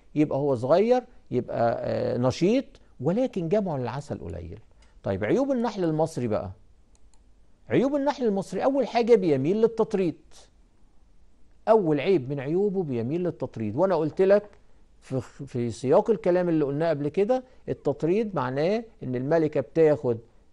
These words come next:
آه، أكثر، آه، حوالي ثلثي أفراد الطائفة وبتطلع بره الطائفة. في النحل المصري كتير جدًا بيحصل كده، وده عيب من عيوب النحل المصري،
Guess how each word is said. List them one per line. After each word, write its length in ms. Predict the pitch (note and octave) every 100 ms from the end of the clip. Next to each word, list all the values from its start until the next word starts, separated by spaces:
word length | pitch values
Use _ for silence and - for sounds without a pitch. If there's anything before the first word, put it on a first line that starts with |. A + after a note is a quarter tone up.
| -
آه، 520 | A2+ A2+ A#2 B2 F#3
أكثر، 460 | F#3+ - C#3+ A#2+ G2+ - - - -
آه، 260 | A2 A2 G#2+
حوالي 440 | C#3+ F#3+ G#3 C#3+
ثلثي 880 | A#2 - B2+ B2+ - A3+ G#3 D3+ B2 - - - -
أفراد 440 | - - F#3 E3+ A#2
الطائفة 640 | - B2 B2+ G#3 B3 B3 - -
وبتطلع 480 | D3 D#3+ G3+ G3 E3
بره 480 | C#3+ E3 D#3 D#3 D3+ - -
الطائفة. 580 | C#3+ - B2+ A#2 - G#2 - - _ - - - _ _ -
في 120 | -
النحل 320 | D3 B3+ C4
المصري 540 | C4 B3+ C#4 D4 D4+ D4+ - -
كتير 300 | E3+ E3 B3+
جدًا 340 | G3+ A#3+ G3+ A3+
بيحصل 480 | G#3 G#3 G3+ F#3+
كده، 300 | E3 D#3+ A2+ - - -
وده 220 | C3+ G3+
عيب 460 | F3+ G3+ C4 C4+ G#3 - - - -
من 340 | C#3+ G#3 A3+ F3+ - - - -
عيوب 560 | B2+ F#3+ B3 C4+ G#3
النحل 460 | D#3+ D3+ F3+ G3+ A3+
المصري، 560 | A3+ A#3 A#3 - C#3+